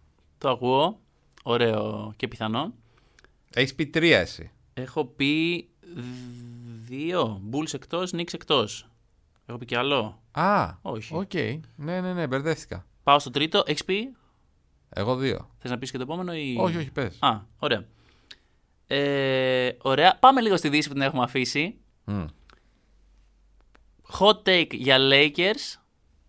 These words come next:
Speaker 1: Οι Lakers θα χάσουν στον πρώτο γύρο των playoff.
Speaker 2: Hot take για Lakers. Οι Lakers θα χάσουν στον πρώτο γύρο. Εγώ είχα πει ότι θα είναι στα play-in.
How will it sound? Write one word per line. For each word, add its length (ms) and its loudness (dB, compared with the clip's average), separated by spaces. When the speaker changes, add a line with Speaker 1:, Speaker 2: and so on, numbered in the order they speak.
Speaker 1:
Οι 120 -6
Lakers 220 2
θα 100 -4
χάσουν 400 2
στον 140 -4
πρώτο 200 0
γύρο 160 -2
των 140 -2
playoff. 240 0
Speaker 2:
Hot 160 -2
take 320 0
για 200 2
Lakers. 840 -2
Οι 120 -8
Lakers 260 -8
θα 80 -10
χάσουν 140 -8
στον 140 -14
πρώτο 140 -8
γύρο. 200 -6
Εγώ 200 -4
είχα 240 -6
πει 100 -6
ότι 120 -4
θα 120 -2
είναι 120 -2
στα 220 -6
play-in. 360 0